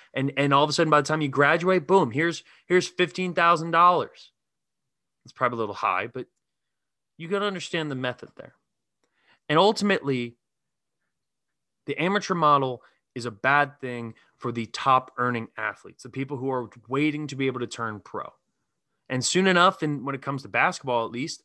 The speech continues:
we may not even have that problem anymore if players are eventually allowed to go straight from high school again. But we won't know.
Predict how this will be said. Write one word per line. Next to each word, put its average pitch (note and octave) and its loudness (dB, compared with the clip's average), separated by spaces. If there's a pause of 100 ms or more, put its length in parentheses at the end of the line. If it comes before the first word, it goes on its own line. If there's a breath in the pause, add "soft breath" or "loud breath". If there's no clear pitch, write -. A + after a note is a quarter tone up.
(280 soft breath)
we C#3+ -2
may E3+ -2
not F#3 0
even F3+ -4
have E3 -8
that F3 -6
problem F3 2
anymore C3 -2
if - -6
players C#3 -4
are C3+ -2
eventually C3 -8
allowed B2 -6
to B2+ -14
go A#2+ -6
straight - -8
from A2 -18
high A2 -14
school F2+ -14
again. - -20 (1500)
But C3+ -4
we D#3 0
won't F#3+ -2
know. A3+ -4